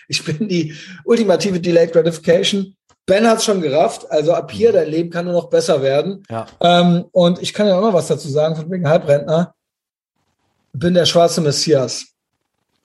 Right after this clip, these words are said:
Speaker 1: Das heißt?
Speaker 2: Age unknown.
Speaker 1: Age unknown. Richtig, Tom. Ähm, dann habe ich heute meiner Therapeutin vom Piratenschiff erzählt,
Speaker 2: Ah.
Speaker 1: sagt er.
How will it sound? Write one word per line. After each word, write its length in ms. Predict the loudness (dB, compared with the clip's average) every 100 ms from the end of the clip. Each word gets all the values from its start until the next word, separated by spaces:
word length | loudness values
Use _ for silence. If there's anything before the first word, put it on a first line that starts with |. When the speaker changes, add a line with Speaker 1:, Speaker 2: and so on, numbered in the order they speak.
| _
Speaker 1:
Das 260 | -4 -2 0
heißt? 500 | 2 2 0 -8 -18 _ _ _ _ _ _ _ _ _ _ _ _ _
Speaker 2:
Age 300 | -6 -6 -6
unknown. 580 | -6 -4 -4 -4 -6 -10 -6
Speaker 1:
Age 240 | -6 -4
unknown. 640 | -4 0 4 4 4 -2 -10 _ -6
Richtig, 540 | -4 -2 -2 -4 -6 -20 _ _
Tom. 500 | -8 -6 -8 -14 _ _ 0
Ähm, 800 | 4 4 4 2 0 -4 -12 _ _ _ _ _ -20 -20 -20 -20 -20 -20 _
dann 260 | 0 4 4
habe 180 | 4 4
ich 120 | 4
heute 240 | 4 4
meiner 240 | 4 4 4
Therapeutin 880 | 2 2 0 0 0 0 -2 -2 -2
vom 180 | -4
Piratenschiff 640 | -2 0 2 0 -4 -6 -6
erzählt, 520 | -10 -6 -6 -8 -16 _ _ _ _
Speaker 2:
Ah. 160 | -20 -10
Speaker 1:
sagt 300 | -8 -8 -6
er. 400 | 0 0 0